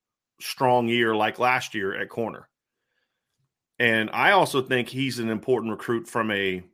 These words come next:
perception standpoint too, Sean. And the perception being, number one, you got a top hundred corner. Number two, you beat L S U for him,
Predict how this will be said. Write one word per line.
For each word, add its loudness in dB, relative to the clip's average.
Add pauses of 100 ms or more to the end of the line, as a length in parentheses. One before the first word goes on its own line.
perception -4
standpoint -8
too, -10
Sean. -14 (1120)
And 2
the -2
perception -2
being, 4
number 0
one, 2 (200)
you -6
got 2
a 0
top 0
hundred -2
corner. -2 (420)
Number 2
two, 2
you -4
beat -4
L 2
S -2
U 0
for -2
him, -4